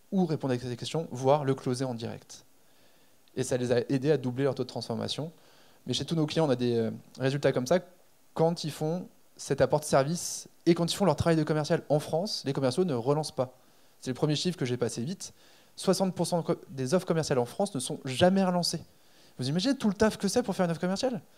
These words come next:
Bon, moi, je vais simplifier le taf parce que je passe par Corporama, LinkedIn, Prospect et autres. Mais pour quelqu'un de normal, qui part des pages jaunes, qui fait des calls, qui se prend des secrétaires, qui arrive à choper son rendez-vous, qui arrive à aller chez un client, qui fait une offre, deux fois sur trois, il ne va pas rappeler.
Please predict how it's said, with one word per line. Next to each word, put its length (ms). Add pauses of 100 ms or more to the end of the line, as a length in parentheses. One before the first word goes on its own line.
(540)
Bon, 140
moi, 160
je 60
vais 60
simplifier 380
le 80
taf 160
parce 140
que 60
je 40
passe 140
par 100
Corporama, 440
LinkedIn, 340
Prospect 360
et 60
autres. 160 (340)
Mais 60
pour 160
quelqu'un 300
de 40
normal, 500 (440)
qui 160
part 220
des 100
pages 280
jaunes, 460 (440)
qui 160
fait 200
des 120
calls, 300
qui 100
se 60
prend 140
des 80
secrétaires, 560
qui 80
arrive 120
à 60
choper 260
son 140
rendez-vous, 380
qui 80
arrive 240
à 40
aller 120
chez 160
un 80
client, 240
qui 120
fait 140
une 140
offre, 260 (1700)
deux 180
fois 160
sur 140
trois, 160
il 40
ne 40
va 60
pas 120
rappeler. 320